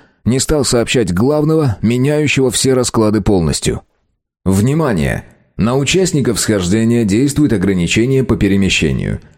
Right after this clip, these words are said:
Максимальная удаленность от точки вхождения составляет три километра». С каждыми новыми сутками радиус перемещения будет расти. При приближении к границе зоны вы получите оповещение. При перемещении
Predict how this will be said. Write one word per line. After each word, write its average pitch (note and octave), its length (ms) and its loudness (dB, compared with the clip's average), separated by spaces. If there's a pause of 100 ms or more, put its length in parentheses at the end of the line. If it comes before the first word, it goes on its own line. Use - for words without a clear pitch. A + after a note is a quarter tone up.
(220)
Максимальная D#3 600 0
удаленность C3+ 680 0
от F#2+ 120 -2
точки C3+ 360 0
вхождения G2 760 0
составляет F2+ 680 0
три F#2+ 180 0
километра». A#2 680 -2 (320)
С - 120 -4
каждыми C#3+ 680 0
новыми A2+ 500 2
сутками F#2 640 -2 (160)
радиус C3+ 560 0
перемещения A#2+ 720 0
будет F2+ 380 2
расти. D2 540 -4 (360)
При A#2 200 0
приближении A2 680 0
к F2+ 40 -2
границе G2+ 480 0
зоны A2 380 0
вы B2+ 220 0
получите D#3 560 0
оповещение. D#2+ 800 -2 (320)
При C3+ 180 0
перемещении B2 880 0